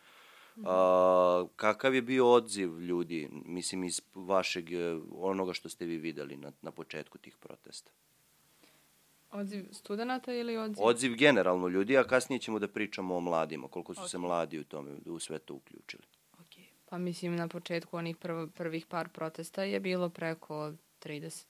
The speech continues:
Speaker 3: četrdeset hiljada, tako
Speaker 2: Ja mislim da je na prvom protestu bilo oko pedeset hiljada.
Speaker 1: Pedeset hiljada,
Speaker 3: Da, da, da,
Speaker 1: ja
Speaker 3: da,
Speaker 1: mislim da je
Speaker 3: to.
Speaker 1: bilo pedeset.
Speaker 3: To.
Speaker 2: Onome što su prebrojali, otprilike.
Speaker 3: Da. I to je samo jednostavno bilo najviše, ro-, baš to roditelji sa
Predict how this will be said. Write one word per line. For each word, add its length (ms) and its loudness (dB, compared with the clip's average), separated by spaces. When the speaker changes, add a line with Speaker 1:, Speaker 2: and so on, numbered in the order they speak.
Speaker 3:
četrdeset 420 -18
hiljada, 340 -14
tako 240 -16
Speaker 2:
Ja 60 -4
mislim 200 -4
da 40 2
je 40 2
na 60 2
prvom 240 -2
protestu 360 -4
bilo 200 0
oko 140 -8
pedeset 420 -4
hiljada. 280 -8
Speaker 1:
Pedeset 200 -4
hiljada, 260 -2
Speaker 3:
Da, 100 -6
da, 40 -8
da, 60 -8
Speaker 1:
ja 160 -6
Speaker 3:
da, 60 -6
Speaker 1:
mislim 200 -12
da 60 -4
je 40 -4
Speaker 3:
to. 40 -8
Speaker 1:
bilo 160 -4
pedeset. 540 -6
Speaker 3:
To. 120 -6
Speaker 2:
Onome 280 0
što 140 -6
su 140 -6
prebrojali, 640 -4
otprilike. 340 -12
Speaker 3:
Da. 180 -6
I 300 -6
to 180 -2
je 120 4
samo 260 -2
jednostavno 500 0
bilo 560 4
najviše, 560 0
ro-, 260 -4
baš 200 2
to 260 -2
roditelji 500 -2
sa 200 -4